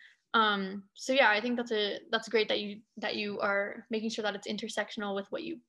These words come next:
um, post. Um, yeah, so I guess, uh, let me see if I have, like, 'cause I was gonna say something related to that. Ah.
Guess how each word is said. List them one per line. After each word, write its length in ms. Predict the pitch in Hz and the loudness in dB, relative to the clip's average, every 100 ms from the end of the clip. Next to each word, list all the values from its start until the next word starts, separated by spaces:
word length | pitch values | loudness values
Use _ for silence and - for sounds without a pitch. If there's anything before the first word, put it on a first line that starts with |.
| - | -4
um, 260 | - - - | -4 -6 -6
post. 300 | - - - _ - - - - | -6 -6 -12 _ -20 -20 -4 2
Um, 480 | 220 202 196 196 - _ - 240 | 4 4 -2 -6 -12 _ -10 2
yeah, 220 | 254 208 | 4 2
so 580 | - - 294 226 214 226 - - - | 0 8 8 8 4 0 -14 -20 0
I 120 | 262 | 4
guess, 440 | 330 330 - - - | 4 2 -4 -10 -6
uh, 340 | - 226 226 226 - _ | -2 0 -2 -4 -10 _
let 80 | 240 | -8
me 80 | 233 | -6
see 140 | 226 | -6
if 80 | - | -8
I 60 | - | -6
have, 100 | - | -8
like, 240 | - - - - _ _ _ _ _ _ _ - | -10 -12 -16 -20 _ _ _ _ _ _ _ -12
'cause 100 | 269 | -10
I 20 | |
was 100 | 262 | -6
gonna 160 | 349 | -6
say 160 | 339 320 | -4 -6
something 300 | 311 285 285 | -6 -10 -8
related 360 | 277 277 269 277 | -4 -4 -6 -12
to 80 | - | -10
that. 200 | 254 254 _ - | -8 -8 _ -12
Ah. 220 | 311 277 | -10 -12